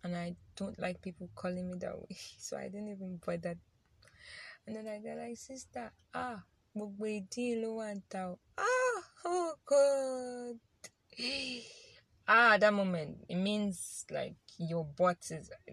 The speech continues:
like, <laughs> my skirt tore and my butt was open, like, <gasps> was outside. Everybody could see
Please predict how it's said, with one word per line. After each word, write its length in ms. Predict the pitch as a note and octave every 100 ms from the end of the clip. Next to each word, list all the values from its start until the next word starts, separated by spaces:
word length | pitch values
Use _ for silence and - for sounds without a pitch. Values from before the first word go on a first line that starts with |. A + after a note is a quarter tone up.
| -
like, 240 | - - - - - -
<laughs> 220 | - -
my 140 | G3+
skirt 300 | F#3+ - G#3+ -
tore 220 | G3 F#3
and 100 | F#3
my 120 | G3
butt 340 | F#3 - G3 -
was 320 | G3 G3+ G3+ -
open, 440 | - A#3+ - G#3 F3+
like, 260 | F3 - - _ -
<gasps> 720 | E4 F4+ D#4+ - - - -
was 180 | A#3+ A#3
outside. 460 | - C4 B3 A3+ F3
Everybody 320 | A#3+ C4+ B3+
could 180 | B3 A3+
see 1400 | - - A#3+ A3+ A3 A3 G#3+ G#3+ G#3+ G#3+ G#3 G3+ G3 F3+